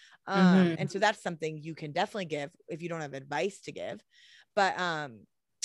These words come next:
Speaker 1: you definitely, I'm
Speaker 2: Mm-hmm.
Speaker 1: sure, er, I'm sure if you're, if you're listening, I'm sure you do have advice to give. And I think it's, yeah, that vulnerability of making yourself available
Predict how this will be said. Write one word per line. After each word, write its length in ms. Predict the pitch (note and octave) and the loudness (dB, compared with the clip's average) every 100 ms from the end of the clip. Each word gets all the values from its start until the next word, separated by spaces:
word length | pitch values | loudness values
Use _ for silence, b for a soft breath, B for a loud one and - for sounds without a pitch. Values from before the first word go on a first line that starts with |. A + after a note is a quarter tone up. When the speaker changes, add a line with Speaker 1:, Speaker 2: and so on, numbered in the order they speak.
| - _ _ _ | -14 _ _ _
Speaker 1:
you 80 | F#3 | 0
definitely, 380 | A3 B3 F3 E3+ | 2 4 4 4
I'm 100 | E3+ | 2
Speaker 2:
Mm-hmm. 0 | |
Speaker 1:
sure, 220 | D#3+ G#3+ | 4 4
er, 280 | F#3 F3 E3+ | 4 2 -2
I'm 120 | E3+ F3 | -6 -6
sure 400 | - A#3+ A#3 A3 | 0 2 2 0
if 160 | - F3 | -6 -4
you're, 180 | G3 F3 | -2 -2
if 120 | F#3 | -4
you're 260 | F#3+ F#3 F3 _ _ _ _ | -2 -2 -4 _ _ _ _
listening, 400 | F3 F3 E3+ D#3 | -4 -4 -4 -6
I'm 80 | D3+ | -6
sure 180 | C#3+ G3+ | -6 -4
you 140 | F#3+ | -2
do 60 | D#3 | -2
have 120 | C#3 | -4
advice 320 | C#3+ - D3 | -6 -8 -10
to 100 | - | -10
give. 160 | C#3+ C#3 | -10 -10
And 120 | - F3 | -6 -6
I 120 | E3 | -4
think 320 | - F#3+ - b b b _ - | -6 -8 -8 b b b _ -2
it's, 440 | F3+ - - - - | -2 -4 -18 -18 -2
yeah, 240 | F#3 E3+ E3+ | 0 2 2
that 260 | F3+ D#3+ | 2 2
vulnerability 1040 | D#3 F3+ F3 D#3+ F3+ A3+ F#3 D#3+ D#3+ G#3 - | -2 -2 0 0 2 2 0 -2 -2 -8 -8
of 160 | F3 E3 | -6 -4
making 320 | E3+ E3+ E3+ | -4 -4 -4
yourself 320 | D#3+ D3+ D#3+ | -6 -4 -6
available 1040 | D3+ C#3 D3+ F3+ G#3+ F#3 D#3 D3 D3 C#3+ | -8 -6 -2 0 2 2 2 0 0 -4